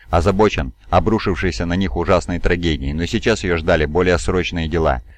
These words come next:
Каминска не могла проигнорировать такое приглашение. Согласно приказу, она направилась в зал для совещаний, где уже собрались Астартес. "Добро пожаловать, адмирал!" — приветствовал её стоящий у овального стола Цест.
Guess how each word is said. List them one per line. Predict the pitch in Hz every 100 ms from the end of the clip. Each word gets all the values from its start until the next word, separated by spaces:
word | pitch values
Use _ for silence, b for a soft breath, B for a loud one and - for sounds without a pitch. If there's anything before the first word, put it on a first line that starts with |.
| b -
Каминска | 107 123 113 92
не | 92
могла | 101 104 98
проигнорировать | 85 85 87 87 87 76 73
такое | - 87 80
приглашение. | - 78 80 - 78 67 - b b
Согласно | - 104 117 120 113
приказу, | 101 107 120 95 85
она | 90
направилась | 92 95 98 92 82
в |
зал | 80 95
для | 87 90
совещаний, | - 90 - 85 73 71
где | 78 85
уже | 82
собрались | 90 82 87 80 76
Астартес. | 78 - 80 - - _ b b b -
"Добро | 90 101 120
пожаловать, | 110 113 110 101 87
адмирал!" — | 85 87 85 73 64
приветствовал | - 92 101 - 87 82
её | 82 78
стоящий | 87 90 85 - 80
у |
овального | 78 87 85 80
стола | 76 85 82 80
Цест. | - 78 -